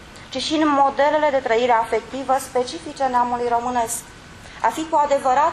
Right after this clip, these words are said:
legat de spațiul tău etnic nu înseamnă numai a-ți apropia cultura obiectivată în știință,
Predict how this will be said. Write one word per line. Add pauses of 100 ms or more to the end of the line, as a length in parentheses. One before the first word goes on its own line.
(120)
legat
de
spațiul
tău
etnic (400)
nu
înseamnă
numai
a-ți
apropia
cultura
obiectivată
în
știință,